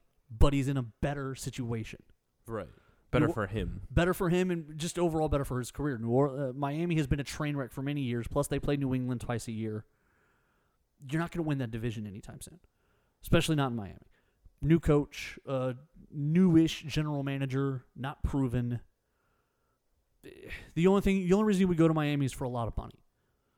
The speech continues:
Speaker 1: And the money wasn't guaranteed, it was incentive-based. You're not gonna reach your incentives if no one around you is any good. So there's no reason to go to Miami.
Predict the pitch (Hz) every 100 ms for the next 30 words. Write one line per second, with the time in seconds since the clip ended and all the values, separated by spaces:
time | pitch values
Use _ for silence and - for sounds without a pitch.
0 | _ _ _ - 135 143 175 185 165 139
1 | 135 139 143 135 147 147 135 123 123 120
2 | 139 120 107 110 110 - - - _ _
3 | 196 196 202 196 175 156 196 185 135 127
4 | 151 143 147 143 123 120 123 113 131 82
5 | - _ _ _ _ _ _ - 139 151
6 | 175 160 135 123 - 139 131 120 113 101
7 | 50 -